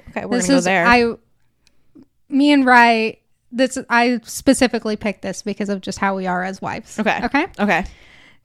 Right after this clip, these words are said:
Speaker 2: So I just wanna know how we feel about this. <laughs>
Speaker 1: Okay, I'm ready.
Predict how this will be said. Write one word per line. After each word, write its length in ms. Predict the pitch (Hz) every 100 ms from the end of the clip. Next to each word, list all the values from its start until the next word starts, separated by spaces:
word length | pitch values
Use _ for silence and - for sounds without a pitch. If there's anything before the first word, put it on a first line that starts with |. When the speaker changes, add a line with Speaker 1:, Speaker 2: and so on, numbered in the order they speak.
| -
Speaker 2:
So 140 | 269
I 160 | 247 233
just 200 | 247 254
wanna 200 | 247 226
know 220 | 214 196
how 140 | 214 220
we 180 | 240 220
feel 240 | - -
about 300 | 202 196 -
this. 260 | 311 381 -
<laughs> 40 | 285 392 571 508 - - - - - - _ _ _ _ _ _ _ _ _ - 554 -
Speaker 1:
Okay, 220 | 226 220
I'm 140 | 175 220
ready. 280 | 170 170